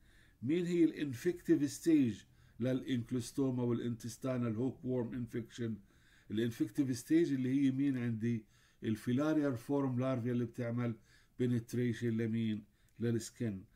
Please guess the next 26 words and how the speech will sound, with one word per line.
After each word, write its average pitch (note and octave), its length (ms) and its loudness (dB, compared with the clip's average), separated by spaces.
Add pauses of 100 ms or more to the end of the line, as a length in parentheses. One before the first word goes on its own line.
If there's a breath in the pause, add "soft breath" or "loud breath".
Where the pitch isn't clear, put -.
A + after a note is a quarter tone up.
(340 soft breath)
أما C#3 220 0
من C#3 120 -2
حيث D#3+ 300 0
الدياجنوستيك D#3 720 2
ستيج D3+ 380 2
اللي C#3 120 -2
ممكن D3+ 280 -2
أتعرف D#3+ 460 -2
عليها، F3 600 -2 (340 soft breath)
واضح C3 640 0
جدا G#2+ 560 -4 (480 soft breath)
اللي A2+ 160 0
هي A#2 160 2
من A2+ 120 -2
خلال A#2+ 380 -2
الإجز A2+ 680 -6 (100)
الموجود G#2+ 600 -2
عندي G#2+ 240 -2
وين؟ G#2+ 440 0 (400 soft breath)
في G#2 440 -4 (120)
البراز. G2+ 880 -4 (520 soft breath)
الانكلوستوما C3+ 1040 2 (300 soft breath)
larvae C#3+ 560 2
can C#3 260 0
become C#3+ 600 -2
devel-، C#3 360 2